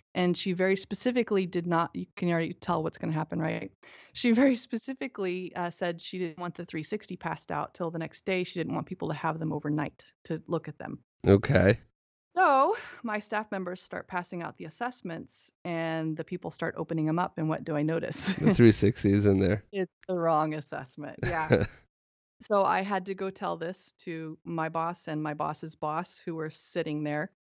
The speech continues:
Speaker 1: after she had just told everyone they were getting a personality assessment. Um, and then I had to make an announcement to all the attendees and just do a lot of firefighting.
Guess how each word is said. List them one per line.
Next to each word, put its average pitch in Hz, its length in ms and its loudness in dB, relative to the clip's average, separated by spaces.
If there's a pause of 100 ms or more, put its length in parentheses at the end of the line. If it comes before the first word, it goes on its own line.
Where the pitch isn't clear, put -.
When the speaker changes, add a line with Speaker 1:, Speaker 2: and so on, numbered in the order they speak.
Speaker 1:
after 160 320 -2
she 170 200 -8
had 156 200 -4
just 156 260 -8
told 160 220 -2
everyone 151 380 -2
they 151 100 -2
were 151 100 -4
getting 156 300 -6
a 156 40 -8
personality 156 680 -2
assessment. 156 580 -4 (540)
Um, 156 380 2
and 160 160 2
then 156 80 2
I 160 80 4
had 160 180 0
to 160 60 0
make 160 180 0
an 156 80 0
announcement 156 520 -2
to 165 80 -6
all 151 100 0
the 156 120 -6
attendees 165 460 -4
and 165 80 0
just 170 180 -6
do 175 120 0
a - 20 2 (100)
lot 156 120 0
of 156 100 -8
firefighting. - 680 -4